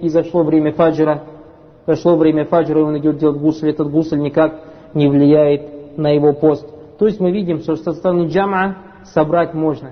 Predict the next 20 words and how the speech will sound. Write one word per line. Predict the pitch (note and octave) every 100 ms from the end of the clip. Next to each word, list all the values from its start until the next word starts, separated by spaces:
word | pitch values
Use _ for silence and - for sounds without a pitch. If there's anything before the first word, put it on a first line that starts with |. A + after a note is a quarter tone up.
| -
Если | D#3+ F3 F3
кто | -
с | E3
собранием | F3+ E3 E3+ E3+ D#3 D3
с-, | - -
не | D#3 E3+
может, | F3+ E3
нелегко, | E3+ E3+ E3 F3
не | E3+
согласен | D#3 E3+ F3+ F3+ E3
с | -
тем, | F3
чтобы | E3 D#3+
собрать, | - E3+ F#3 F#3 - - - -
хорошо | D#3+ E3 F#3
сделали | E3 D3 E3+ D#3+ D#3
насх. | D#3+ D#3 - - - - - _ _ _ _
То | E3+ F3+
есть, | E3+ - - - - - - - - _ - D3
э, | D3+ D3 D3